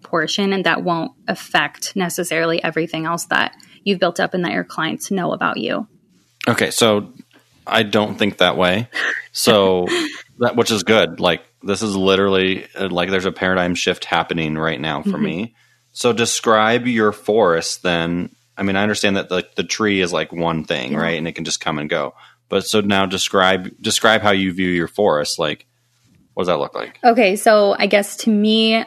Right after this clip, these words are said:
Speaker 1: um, what that means is the forest, I guess, is kind of like your entire,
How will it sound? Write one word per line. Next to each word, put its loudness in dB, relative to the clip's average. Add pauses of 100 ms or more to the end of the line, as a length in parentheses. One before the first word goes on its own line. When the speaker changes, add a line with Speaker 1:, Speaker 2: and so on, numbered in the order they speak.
(120)
Speaker 1:
um, 0
what -2
that 2
means 0
is 0 (640)
the 2
forest, 2
I 0
guess, 2
is -6
kind 4
of 0
like 2 (280)
your 4
entire, 2